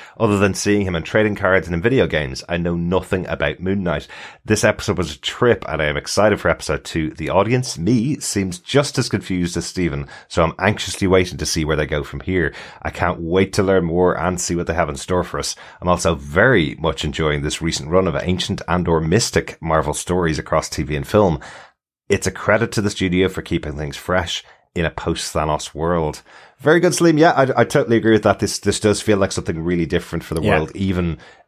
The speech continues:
Speaker 1: um, some of the shows that we've seen so far have kinda taken their jumping off point from bits and movies or, or other things. You know, What If, for example, retelling lots of the history of the M C U in different ways, whereas this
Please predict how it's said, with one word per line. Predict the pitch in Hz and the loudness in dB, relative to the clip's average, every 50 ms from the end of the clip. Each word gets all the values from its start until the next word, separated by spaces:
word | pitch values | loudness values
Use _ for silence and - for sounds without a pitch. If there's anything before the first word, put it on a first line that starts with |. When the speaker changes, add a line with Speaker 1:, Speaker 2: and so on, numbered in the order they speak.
| _ - | _ -2
Speaker 1:
um, | 82 82 80 78 76 78 - - | 0 2 2 0 -2 -6 -10 -12
some | - - - - - 113 104 101 | -12 -10 -6 0 0 2 4 4
of | 95 78 | 2 2
the | - 87 | 0 -4
shows | - - 98 90 87 80 | 0 2 2 2 2 0
that | 92 82 | -2 -6
we've | 85 80 | -6 -8
seen | - - 87 80 | -6 -4 -4 -4
so | - - 85 | -2 -4 -4
far | - - 87 85 85 | 0 2 2 4 4
have | 82 80 - | 4 2 0
kinda | - 87 87 85 | -2 -4 -4 -4
taken | - - 90 85 - 82 73 | -2 -2 -2 -2 -2 -4 -2
their | 85 82 80 78 - - - _ _ | 0 -2 -2 -2 -4 -12 -20 _ _
jumping | - - 107 107 90 87 98 87 | -2 2 2 2 2 2 2 2
off | 90 87 87 87 - | 4 4 4 2 0
point | - 95 90 87 87 - | -2 -2 0 0 0 -2
from | - - 82 76 76 - - - - - _ _ _ _ | -4 -4 -4 -4 -4 -8 -12 -20 -20 -20 _ _ _ _
bits | - 101 98 - | -2 0 0 0
and | 87 85 | -2 0
movies | 85 90 85 82 76 82 82 82 76 85 | 2 2 2 2 2 0 0 0 -2 -2
or, | 82 80 78 78 - - - - - | -2 -2 -2 -4 -8 -16 -20 -12 -4
or | 90 90 85 - | -2 -2 0 2
other | 85 82 90 85 | 2 2 2 2
things. | 80 - 92 87 85 85 80 73 | 0 2 2 2 2 0 -2 -2
You | 80 78 | -2 -2
know, | 78 78 78 - 78 80 - 57 - - - | -2 -2 -4 -6 -12 -14 -14 -16 -14 -6 2
What | 98 95 92 98 | 4 4 6 6
If, | 113 110 | 4 4
for | - - 90 | 4 2 2
example, | 82 71 90 82 78 85 78 - _ _ - | 2 2 0 0 0 -2 -6 -6 _ _ -12
retelling | 85 85 90 90 87 - 95 90 87 82 80 80 80 82 | -6 -2 -2 -2 0 2 2 2 2 2 0 -2 -4 -2
lots | 90 87 85 - | -2 -2 -2 -2
of | - 82 | -4 -2
the | 69 | 0
history | 104 104 - - - 92 90 | 0 0 0 -2 -2 0 0
of | 78 | 2
the | 78 85 | 2 2
M | 82 76 76 | 2 2 0
C | - - 85 | -2 -2 0
U | 90 127 143 127 | 2 4 4 4
in | 98 85 | 4 2
different | - 82 - - 71 - | 0 -2 -4 -4 -8 -6
ways, | - 76 76 71 71 71 - | -4 -2 -2 -2 -4 -4 -2
whereas | - 87 82 80 73 - | 0 0 2 0 0 0
this | 90 90 82 - - | -2 0 0 -2 -4